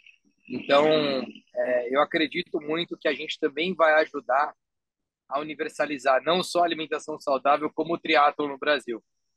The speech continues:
É, pode ter certeza que esse passa a ser um dos nossos objetivos.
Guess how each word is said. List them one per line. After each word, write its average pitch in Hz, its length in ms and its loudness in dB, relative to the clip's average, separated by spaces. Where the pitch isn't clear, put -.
É, 117 300 0
pode 139 180 2
ter 147 80 -4
certeza 147 500 -2
que 151 260 0
esse - 300 -2
passa 156 320 0
a 135 40 -8
ser - 180 -8
um 143 160 -6
dos 127 100 -20
nossos 147 280 2
objetivos. 131 680 -2